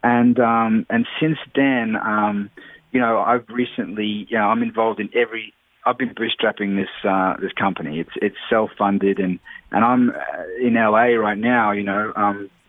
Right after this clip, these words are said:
cold calling dispensaries and trying to get it on the shelves. And so, um, I'll know when I walk in wearing my Wilfred T-shirt, and when I point to them and say, "You know, this guy," I'll know there from their face straight away whether it's gonna be an easy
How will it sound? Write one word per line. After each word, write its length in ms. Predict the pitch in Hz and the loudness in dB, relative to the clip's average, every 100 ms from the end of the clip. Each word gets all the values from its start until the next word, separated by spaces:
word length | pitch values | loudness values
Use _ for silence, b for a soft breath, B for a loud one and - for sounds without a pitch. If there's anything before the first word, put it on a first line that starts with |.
| _ _ - | _ _ 0
cold 200 | 123 127 | 0 2
calling 480 | - 123 123 120 127 - | 2 4 4 4 2 0
dispensaries 560 | 123 - 127 160 - 69 - | -4 0 0 0 -6 -10 -14
and 100 | 78 | -8
trying 180 | - 104 | -2 0
to 60 | |
get 140 | 101 110 | 2 0
it 80 | |
on 140 | 107 104 | 2 0
the 60 | 104 | 0
shelves. 300 | 110 123 - - | 2 2 0 -8
And 220 | 98 101 - | -6 -6 -2
so, 320 | 110 107 110 | 0 2 2
um, 320 | 107 107 104 104 B B B B | 2 2 0 -2 B B B B
I'll 140 | - 156 | 0 4
know 260 | 147 143 | 4 4
when 100 | 131 | 2
I 100 | 113 | 0
walk 360 | 110 113 113 - | -2 -4 -8 0
in 480 | 117 110 101 98 95 _ _ _ _ _ _ | 0 2 0 -2 -8 _ _ _ _ _ _
wearing 200 | 113 113 | 0 2
my 100 | 104 | 2
Wilfred 360 | 101 117 107 - | 0 -4 -6 -4
T-shirt, 680 | 123 120 - 98 92 92 - _ B B B B _ | -2 -2 0 0 2 0 -4 _ B B B B _
and 240 | 98 104 107 | -2 2 2
when 100 | 98 | 2
I 60 | |
point 360 | 98 123 117 113 | 0 0 0 -2
to 40 | - | -2
them 120 | 104 | -2
and 80 | 98 - | 0 0
say, 140 | 98 | -2
"You 80 | 104 | 0
know, 160 | 107 98 | 0 0
this 160 | 120 - | -2 -2
guy," 480 | 107 95 90 92 107 B B B _ _ | -2 2 2 0 -4 B B B _ _
I'll 160 | - 147 | 0 4
know 240 | 143 135 | 4 4
there 180 | 123 117 | 2 0
from 140 | 120 | -4
their 160 | 107 104 | -4 -2
face 200 | 120 107 - | 0 0 0
straight 280 | 120 104 | 0 2
away 400 | 98 113 110 98 | 2 2 2 2
whether 400 | 95 101 101 101 | 0 0 0 0
it's 140 | 92 - | -2 -4
gonna 260 | - 101 101 | -2 -2 0
be 260 | 104 98 | 0 0
an 80 | 98 | 2
easy 320 | 107 123 120 | 0 0 -2